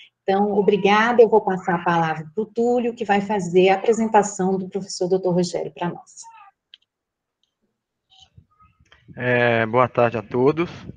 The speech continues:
Speaker 2: É, mais uma vez agradeço ao professor Rogério por ter aceitado o convite, né, do P P G Ciambi pra fazer essa, essa apresentação no nosso seminário. É, eu trago aqui então o currículo do professor Rogério,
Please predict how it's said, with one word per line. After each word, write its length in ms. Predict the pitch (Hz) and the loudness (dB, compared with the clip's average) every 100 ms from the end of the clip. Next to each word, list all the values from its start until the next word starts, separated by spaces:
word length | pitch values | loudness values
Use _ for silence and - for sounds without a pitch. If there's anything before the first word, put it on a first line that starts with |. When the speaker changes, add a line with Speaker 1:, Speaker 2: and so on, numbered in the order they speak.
| - - - - _ - - - 117 | -20 -20 -20 -20 _ -20 -20 -18 -10
Speaker 2:
É, 640 | 113 110 110 107 104 101 - | -6 -4 -2 -2 -4 -8 -2
mais 180 | 131 | 0
uma 160 | 135 123 | 4 4
vez 160 | 139 143 | 4 4
agradeço 480 | 135 117 139 139 | 4 6 4 2
ao 40 | - | -2
professor 300 | 131 - 127 | -4 0 0
Rogério 360 | 117 113 143 | 2 4 4
por 120 | - - | 2 -4
ter 120 | 123 | -2
aceitado 360 | 131 120 120 | -2 -2 -4
o 40 | 117 | -4
convite, 500 | 113 104 135 170 127 | -10 -4 -4 -4 -4
né, 100 | 139 | -2
do 300 | 135 127 113 | 0 -2 -4
P 100 | - | -6
P 160 | - | -4
G 140 | 113 120 | 0 -2
Ciambi 400 | - 113 127 135 | 0 0 2 0
pra 180 | 123 117 | 0 0
fazer 320 | 117 104 117 | -2 -2 -2
essa, 480 | 110 110 110 107 107 _ | -2 -4 -2 -4 -6 _
essa 140 | - 117 | -8 -6
apresentação 600 | 113 110 113 107 131 127 | -6 -6 -4 -2 -2 0
no 40 | |
nosso 220 | 120 - | -2 -6
seminário. 540 | 117 117 110 117 156 - _ - - - - - - - | -6 -4 -2 0 -2 -2 _ -20 -20 -20 -20 -20 -20 -6
É, 360 | 120 123 123 123 | 4 6 6 6
eu 40 | |
trago 240 | 151 165 170 | 6 4 4
aqui 140 | 160 | 0
então 380 | 147 147 151 180 | 2 4 6 4
o 40 | |
currículo 440 | - 147 147 143 139 | 4 4 4 2 -2
do 120 | 131 | 0
professor 460 | 135 135 127 135 | 2 2 2 0
Rogério, 580 | 127 120 107 139 170 - | 2 2 4 6 4 2